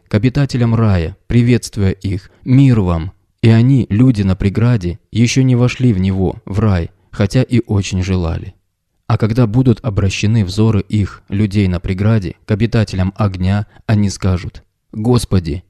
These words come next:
не помещай нас вместе с людьми, которые являются притеснителями».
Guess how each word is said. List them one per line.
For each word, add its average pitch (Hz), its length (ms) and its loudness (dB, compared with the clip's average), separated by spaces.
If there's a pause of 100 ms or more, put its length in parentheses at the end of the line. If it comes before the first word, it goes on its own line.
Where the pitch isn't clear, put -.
(280)
не 131 140 2
помещай 127 580 2
нас 98 220 -2
вместе 101 340 -2
с - 80 -10
людьми, 95 480 0 (160)
которые 110 420 2
являются 101 680 0
притеснителями». 87 960 -6